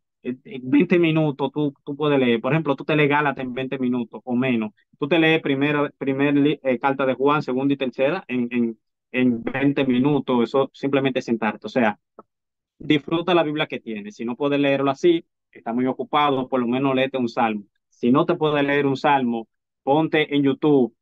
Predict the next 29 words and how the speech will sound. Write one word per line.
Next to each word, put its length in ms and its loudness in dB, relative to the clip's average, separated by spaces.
la 240 2
Biblia 480 2
hablada, 760 0
Reina 400 -2
Valera, 680 2
de 140 -2
las 160 -4
Américas, 800 -2
N 140 0
B 220 2
I, 480 0
la 260 0
que, 300 -4
la 180 -2
que 160 -2
te 160 -2
guste, 640 -2
la 180 0
traducción 440 -4
que 100 -6
tú 140 -2
entiendas 560 -2
mejor, 380 -4
pero 180 4
léela, 460 0
es 200 -10
necesario 560 0
leerla, 500 2
léela. 460 0